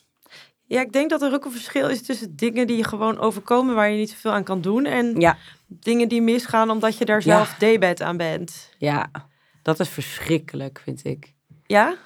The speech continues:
Speaker 2: Ja, nee, zeker. Het is heel grappig, want wij hadden het hier voor deze podcast nog e-, al even over. Van, ehm, ja, van, een van de vragen en echt het hoofdthema van deze podcast is,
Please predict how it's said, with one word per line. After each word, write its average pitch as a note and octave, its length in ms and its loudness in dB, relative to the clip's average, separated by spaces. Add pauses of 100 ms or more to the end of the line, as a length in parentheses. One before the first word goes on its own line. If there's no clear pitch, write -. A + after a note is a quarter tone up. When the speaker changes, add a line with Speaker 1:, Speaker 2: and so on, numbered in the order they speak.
Speaker 2:
Ja, C#3+ 520 2
nee, C#3+ 340 0
zeker. D3+ 400 2
Het - 500 -8
is D3 60 -6
heel A3 160 6
grappig, A3 380 2
want F3 180 -2
wij F3 140 6
hadden F3 200 6
het G3 60 -6
hier F3 220 2
voor F3+ 200 2
deze E3+ 220 2
podcast E3+ 400 0
nog D#3+ 160 -4
e-, D3 160 2
al D#3 220 2
even D3+ 320 2
over. D3+ 560 2 (580)
Van, D#3+ 380 2
ehm, D3+ 840 2 (640)
ja, E3 300 4
van, - 340 -4
een F#3 200 4
van F3+ 100 -2
de E3 60 2
vragen E3 460 2
en - 60 -2
echt D3+ 180 -4
het C#3+ 100 -12
hoofdthema E3 600 2
van D#3+ 120 -6
deze D3+ 220 0
podcast F3+ 500 -4
is, E3 300 -4